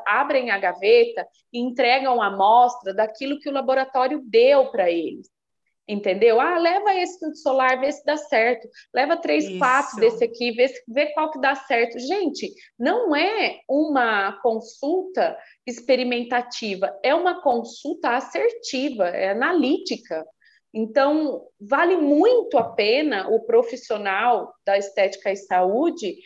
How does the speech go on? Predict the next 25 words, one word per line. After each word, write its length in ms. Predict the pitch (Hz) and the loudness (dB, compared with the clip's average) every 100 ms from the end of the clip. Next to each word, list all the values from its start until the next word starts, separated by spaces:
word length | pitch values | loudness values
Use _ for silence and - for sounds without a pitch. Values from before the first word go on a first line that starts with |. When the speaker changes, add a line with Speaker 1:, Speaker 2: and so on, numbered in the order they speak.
| - _ | -20 _
Speaker 1:
valorizar 1120 | 202 262 381 349 302 285 214 233 233 339 403 - | -2 0 2 0 0 -2 0 0 2 0 -4 -8
o, 200 | - 269 - | -10 -8 -2
a 120 | 240 | -2
indicação, 1120 | 254 247 - 240 - - 233 226 247 240 202 - - _ | -2 -8 -6 -6 -8 -2 2 4 4 2 -2 -10 -20 _
é, 180 | 202 196 | -2 0
valorizar 640 | 202 240 262 254 240 247 | 0 2 4 2 0 2
as 100 | 247 | 4
orientações, 1200 | 254 247 247 240 233 226 226 - 214 220 240 220 208 | 4 4 2 -2 -2 -4 -4 0 4 4 4 0 0
valorizar 580 | 220 220 220 214 226 | 4 4 2 0 0
essa 200 | 349 - | 0 -4
indicação, 800 | 220 214 - 220 - _ 220 226 - - - | -8 -10 -10 -10 -10 _ -2 -2 -4 -16 -4
é, 160 | 214 214 - - _ _ _ | -2 -2 -6 -18 _ _ _
policiar 880 | 320 320 330 - 349 320 285 415 427 | 0 0 0 -4 -2 0 2 2 2
esse 300 | - - 311 | 0 -2 -4
cliente 500 | 277 240 233 285 294 | 0 4 4 2 -4
quanto 260 | 247 240 240 | -6 -4 2
ao 220 | 220 220 | 4 4
uso 260 | 247 254 233 | 2 -2 0
dele 380 | 208 220 226 220 | 6 6 6 0
em 100 | 208 | -6
casa, 540 | 220 233 277 285 330 | -2 0 0 -2 -6
porque 240 | 285 285 339 | -8 -6 -6
isso 160 | 349 | -6
só 320 | 370 359 359 | -10 -6 -4
favorece, 840 | 381 370 349 311 311 349 339 - | -2 -2 -2 -2 -2 -4 -6 -20